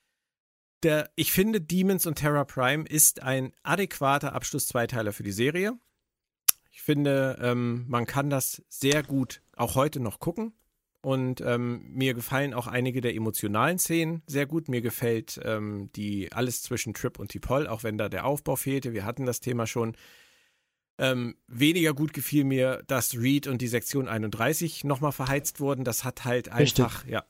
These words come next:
Speaker 1: das ist, das lief halt einfach zu sehr nebenher.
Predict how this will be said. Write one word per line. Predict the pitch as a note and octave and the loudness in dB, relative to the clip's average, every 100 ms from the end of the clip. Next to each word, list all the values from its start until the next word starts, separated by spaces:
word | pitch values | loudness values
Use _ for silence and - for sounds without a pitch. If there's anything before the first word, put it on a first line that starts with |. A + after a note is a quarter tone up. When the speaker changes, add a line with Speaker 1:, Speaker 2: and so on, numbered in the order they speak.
| - | -6
Speaker 1:
das | A#2+ | -4
ist, | C#3 - | -2 -2
das | C3 - | 0 0
lief | A2+ C3 F3+ - | 0 0 0 0
halt | B2+ A#2+ | 0 0
einfach | B2 A#2 A2 | -2 -2 -8
zu | - D3 | -2 0
sehr | C3+ A#2+ | 2 2
nebenher. | A2+ A2 G#2 A2+ D#3+ | 0 -2 0 0 0